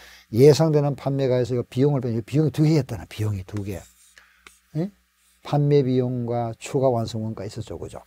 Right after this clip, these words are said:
아, 그런 비용을 뺀다 이 말이죠, 그죠? 아, 그래서 요런 걸 한 번 더 알아놓으면 돼요. 왜냐하면은 문제, 이론 문제에서 한 번씩 내죠. 순공정가치는 시가다. 순-, 아, 공정가치는 시가다.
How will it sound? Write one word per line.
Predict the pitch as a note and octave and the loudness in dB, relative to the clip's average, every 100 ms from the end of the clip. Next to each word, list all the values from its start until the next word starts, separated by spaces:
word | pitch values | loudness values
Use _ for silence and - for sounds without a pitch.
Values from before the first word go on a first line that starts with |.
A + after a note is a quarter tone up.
| - - | -20 -16
아, | F#2 - | -12 -2
그런 | C#3 A2+ | -2 -2
비용을 | - B2 B2 | -4 -4 -4
뺀다 | - C#3 D#3+ D#3 | -4 -4 -4 -4
이 | F#2+ | -8
말이죠, | F2+ F2+ F2 | -10 -14 -16
그죠? | - F#2+ C#3 - | -16 -12 -12 -10
아, | G2 G2+ F#2 | -10 -10 -6
그래서 | A2+ B2 C3+ A#2+ A#2 - - - - - | -4 -2 -2 -2 -4 -6 -18 -20 -12 2
요런 | D3+ F3 F#3 | 4 4 2
걸 | E3+ | 0
한 | C3 B2 | -2 -6
번 | C3 | -8
더 | C3 | -8
알아놓으면 | E3+ E3+ C#3+ A#2 | -6 -4 -4 -6
돼요. | F2+ F2+ | -8 -6
왜냐하면은 | B2 C#3 A#2+ A#2 B2 A#2 A2 | -4 -2 -2 -2 -4 -4 -2
문제, | C#3+ F3+ F#3+ G3 F#3 | 0 2 0 0 -2
이론 | F3 E3+ G3 | 2 4 4
문제에서 | F3+ D#3 D3+ - | 4 -2 -4 -8
한 | |
번씩 | B2 G#2+ | -10 -8
내죠. | G2+ G#2+ G#2 F#2+ C#3 - - - - - | -6 -4 -6 -6 -10 -14 -20 -20 -20 -16
순공정가치는 | - F#3+ F3 G#3 G3 G3 E3 D3+ D3 D3+ | 0 2 6 4 4 0 0 0 -2 -2
시가다. | - F#3+ - C#3 C#3+ C#3+ C#3+ C#3+ - _ _ _ _ _ _ - - - | -4 -6 -6 -4 -2 -2 -6 -10 -20 _ _ _ _ _ _ -20 -20 -12
순-, | - F3+ F3+ F3 - | -2 2 2 0 -2
아, | D3+ C#3 | 0 4
공정가치는 | F3+ G3+ F#3 D3+ C#3+ | 6 6 4 2 0
시가다. | F3+ - C#3 C3+ B2 | -2 0 2 2 0